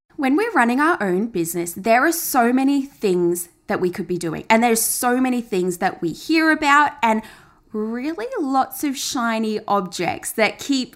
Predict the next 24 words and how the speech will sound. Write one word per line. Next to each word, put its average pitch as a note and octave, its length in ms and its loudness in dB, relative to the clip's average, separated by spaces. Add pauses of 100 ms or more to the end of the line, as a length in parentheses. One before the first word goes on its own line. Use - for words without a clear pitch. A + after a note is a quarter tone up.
attracting G#3+ 720 -2
us C4 240 4
towards F3+ 540 -2
them. - 320 -4 (1400)
And D4 460 4
really, D#4+ 300 2 (100)
I F#4+ 80 6
want C#4 240 4
you C4+ 80 2
to C#4+ 80 2
think G#3+ 400 -4
about G3 520 -2 (200)
these A3+ 540 -4
different D#4+ 500 -2
things F3 540 -2 (100)
as G3 260 0
sugar F#3+ 380 -4
hits, D#3+ 500 -10 (300)
and A#3+ 160 2
they A#3+ 160 4
are B3 80 2
just B3+ 400 0
surface F#3+ 460 0
level. E3 400 -6